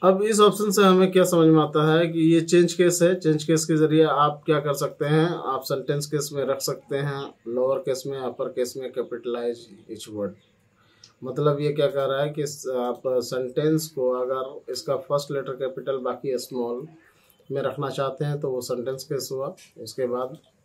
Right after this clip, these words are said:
अगर आप lower case में रख, रखना चाहते हैं, lower case means कि सारे letter जितने भी हैं सब small letter में हो, upper case में सारे आपके सारे word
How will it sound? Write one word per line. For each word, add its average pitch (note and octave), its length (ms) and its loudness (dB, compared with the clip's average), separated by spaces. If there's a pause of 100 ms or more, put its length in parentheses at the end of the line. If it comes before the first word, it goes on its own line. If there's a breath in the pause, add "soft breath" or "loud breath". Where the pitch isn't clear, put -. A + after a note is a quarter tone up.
(480 soft breath)
अगर D3+ 200 2
आप D#3 160 2
lower D#3+ 220 6
case D#3+ 240 2
में D#3+ 100 4
रख, D3 200 -2
रखना C#3 440 -2
चाहते C#3+ 320 -2
हैं, C#3+ 100 -2
lower C3+ 280 -2
case C3+ 320 -6
means C#3 340 -6
कि C#3+ 200 -6
सारे D3 500 -2
letter C#3 320 -2
जितने C3 320 -6
भी C3 160 -6
हैं C3 220 -8
सब C#3 300 -4 (160)
small C3 360 -6
letter B2 220 -6
में B2+ 140 -6
हो, B2+ 260 -12 (1300)
upper C3 320 -2
case C#3+ 240 -4
में D3 120 0
सारे C3+ 360 0 (1300)
आपके C3 720 0 (960 loud breath)
सारे D#3 540 4
word C3+ 560 0